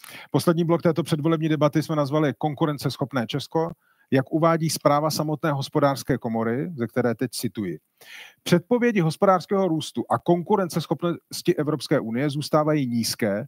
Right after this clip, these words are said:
ve srovnání s ostatními velkými světovými ekonomikami. To je z našeho pohledu neudržitelný trend, říká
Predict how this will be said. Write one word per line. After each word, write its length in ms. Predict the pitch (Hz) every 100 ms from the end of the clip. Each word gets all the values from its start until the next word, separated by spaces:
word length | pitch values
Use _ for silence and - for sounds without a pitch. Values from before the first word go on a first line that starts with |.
| _ - - -
ve 100 | 131
srovnání 500 | 156 151 160 170 156
s 60 |
ostatními 440 | 151 - 151 160 156
velkými 400 | 135 131 156 156
světovými 500 | - 139 151 139 135 -
ekonomikami. 680 | - 127 107 98 92 80 73 _ - - _
To 120 | 170
je 120 | 185
z 40 | 180
našeho 280 | 180 185 165
pohledu 340 | 151 160 156
neudržitelný 720 | 165 175 151 147 139 120 101
trend, 260 | 95 127 156
říká 400 | 131 131 135 139